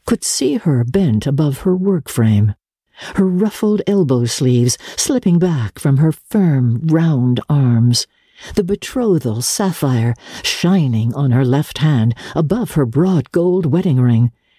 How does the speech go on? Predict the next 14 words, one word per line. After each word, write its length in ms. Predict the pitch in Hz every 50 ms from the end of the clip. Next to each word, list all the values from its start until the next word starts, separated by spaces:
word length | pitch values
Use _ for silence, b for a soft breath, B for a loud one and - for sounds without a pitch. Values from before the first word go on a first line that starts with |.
| b b b -
and 120 | 180 175
the 80 | 165 160
right 300 | 151 147 175 247 247 -
hand 420 | - 131 110 101 92 95 104 117 B B B B B
slowly 880 | - - - - - 233 214 226 220 180 143 120 110 107 104 107 110 107 -
and 160 | - 170 156 139
laboriously 1120 | 139 151 147 143 139 175 214 240 233 202 139 101 80 82 104 - - - 92 95 107 117 B B
stabbing 720 | B - - - - - 262 240 185 117 - 90 104 101 110
the 100 | - 202
canvas. 680 | - - - 123 82 80 98 - 82 107 - - - - _ _ _ _ _ _ _ _ _ _ _ _ _ _ _ _ _
As 100 | - 131 -
she 100 | - 131
sat 420 | 123 - - - 262 220 127 85 -
thus, 480 | - 147 151 127 87 101 - - -